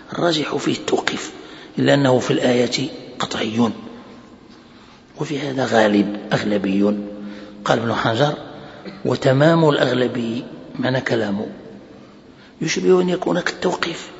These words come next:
لأنه إجماع ملزم، ها واحدة، وإجماع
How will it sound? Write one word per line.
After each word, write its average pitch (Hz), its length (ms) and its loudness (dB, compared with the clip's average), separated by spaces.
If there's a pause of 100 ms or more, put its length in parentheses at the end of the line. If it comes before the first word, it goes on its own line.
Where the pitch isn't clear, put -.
(280)
لأنه 156 400 2
إجماع 147 640 4
ملزم، 135 520 6 (800)
ها 90 80 0
واحدة، - 320 -2 (1160)
وإجماع 180 760 4